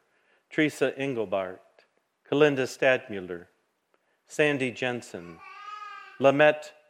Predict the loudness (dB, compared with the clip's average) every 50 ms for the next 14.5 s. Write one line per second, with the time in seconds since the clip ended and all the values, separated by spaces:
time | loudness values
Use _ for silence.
0 | _ _ _ -12 -6 -2 -2 0 0 -2 -4 -10 -18 -20 _ _ _ _ _ _
1 | _ _ _ _ _ _ _ _ _ _ _ -2 -2 -2 0 -2 -2 -4 2 4
2 | 4 4 6 4 2 -2 -2 -6 -10 -14 -14 -14 -14 -16 -18 _ -20 _ _ _
3 | _ _ _ _ _ _ _ _ _ _ _ 2 4 4 4 6 4 2 0 0
4 | -6 -2 2 4 4 4 2 0 -2 -2 0 2 2 0 0 -2 0 2 4 4
5 | 4 2 -2 -6 -8 -6 -8 -8 -6 -6 -6 -6 -8 -8 -10 -10 -10 -4 0 0
6 | 0 0 0 -2 -2 -4 -4 -4 -6 -6 -6 -8 -8 -10 -8 -6 -6 -4 -4 -6
7 | -8 -10 -14 -10 -8 -8 -8 -8 -8 -10 -12 -14 -16 _ _ _ _ _ _ _
8 | _ _ -6 -6 -6 -6 0 0 0 2 2 0 -2 -4 -2 2 4 4 4 2
9 | 0 -4 -10 -14 -20 _ -20 -20 _ _ _ _ _ _ _ _ _ _ -20 -20
10 | -20 _ _ -4 2 4 4 4 4 2 0 2 4 4 4 2 0 -4 -8 -12
11 | -18 -20 -8 -6 -6 -6 0 2 4 4 4 2 0 0 0 2 0 0 0 -4
12 | -12 -12 -2 0 0 0 0 -2 -6 -6 -6 -4 -6 -6 -6 -2 0 0 0 2
13 | 0 2 4 4 4 4 2 2 2 2 2 0 -2 -6 -6 -6 -6 -8 -6 -4
14 | -2 0 0 0 -2 -4 -6 -10 -12 -14